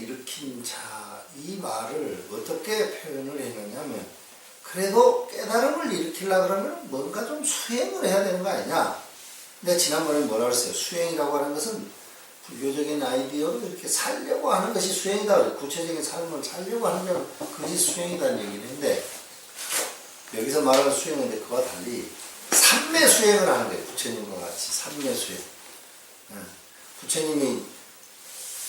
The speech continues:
보리수화에 그 앉아서 말이지, 정각을 얻기 전에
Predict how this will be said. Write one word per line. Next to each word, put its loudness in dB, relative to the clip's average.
보리수화에 8
그 -6
앉아서 -2
말이지, -6
정각을 4
얻기 -2
전에 -4